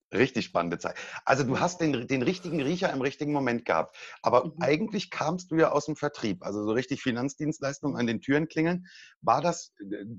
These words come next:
Speaker 1: die Chance für dich, aus dem, aus dem Vertrieb dann rauszugehen und dein eigenes Ding zu machen mit der Internetagentur oder lief das so parallel?
Speaker 2: Ne, da lang aus dem Finanzbereich wieder heraus.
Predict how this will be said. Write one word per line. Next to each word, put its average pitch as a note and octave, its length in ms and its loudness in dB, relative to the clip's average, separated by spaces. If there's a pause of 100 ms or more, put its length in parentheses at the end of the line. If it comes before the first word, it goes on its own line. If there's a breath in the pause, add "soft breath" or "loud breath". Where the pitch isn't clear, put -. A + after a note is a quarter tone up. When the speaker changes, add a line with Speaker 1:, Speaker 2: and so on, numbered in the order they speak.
(100)
Speaker 1:
die C#3 240 -4
Chance D3 460 0
für E3 100 -2
dich, E3+ 240 -4
aus C3 160 -4
dem, C3+ 300 2
aus A2+ 80 -4
dem A#2+ 120 -4
Vertrieb - 420 -4
dann A#2+ 120 2
rauszugehen D3+ 720 0
und C3+ 140 -2
dein A#2 100 -2
eigenes G#2+ 380 -2
Ding F#2+ 240 -2
zu D3 140 -6
machen D3+ 200 -2
mit D#3+ 140 0
der D#3 100 0
Internetagentur D#3+ 680 -2
oder C3+ 120 4
lief C3+ 220 -2
das A#2+ 120 2
so A#2+ 80 -6
parallel? F2 480 -2 (460)
Speaker 2:
Ne, G#3+ 640 2
da F3+ 340 -4 (300)
lang F3+ 300 -2
aus F3 180 -8
dem E3+ 100 -10
Finanzbereich F3+ 840 -4
wieder E3+ 160 -6
heraus. G3+ 420 -4